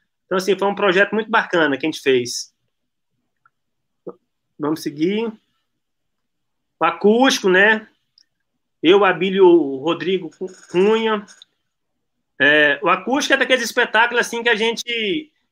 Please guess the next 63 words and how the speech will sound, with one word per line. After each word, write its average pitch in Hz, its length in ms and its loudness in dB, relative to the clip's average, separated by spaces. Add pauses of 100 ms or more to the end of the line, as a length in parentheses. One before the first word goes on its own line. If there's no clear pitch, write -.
ele 175 100 0
é - 20 4
um 226 40 2
espetáculo 240 380 -4
processo, 190 640 0
que 220 140 -6
a 233 60 0
gente 240 120 -2
apanhou 262 320 0
demais. 240 480 0
Nós, 233 260 -4
nós 254 140 0
sofremos 254 360 0
com 247 60 -4
esse 214 100 -4
espetáculo, 202 420 -2
sofremos 233 360 -4
pra 247 100 -6
montar, 208 480 2
o 214 40 2
espetáculo 240 400 -4
não 220 60 -10
ficou 190 280 -4
bom, 220 420 0 (300)
as - 80 -20
pessoas 226 400 -2
falavam 208 420 2
mal, 202 180 0
e 226 60 2
a 208 60 2
gente 233 140 -6
também 233 200 -2
falava 208 260 0
mal 196 240 -6
da, 202 120 -4 (280)
da 180 180 0
gente 180 320 -4
mesmo, 208 600 -4 (380)
mas 202 160 0
ele 262 160 2
nos, 226 380 -6 (160)
nos 214 160 -2
ensinou 247 320 0
muita 285 220 -2
coisa, 202 320 2
nos 196 160 -2
ensinou 233 840 2
o, 190 140 -8 (100)
o 202 100 -8
que 285 220 -4
a 320 60 2
gente 269 240 -4
queria 233 300 -4
e - 20 -4
o 269 80 -8
que 262 120 -6
a 262 40 0
gente 254 160 -4
não 262 120 0
queria 247 240 -6
com 254 100 -6
o - 40 -6
teatro. 147 580 2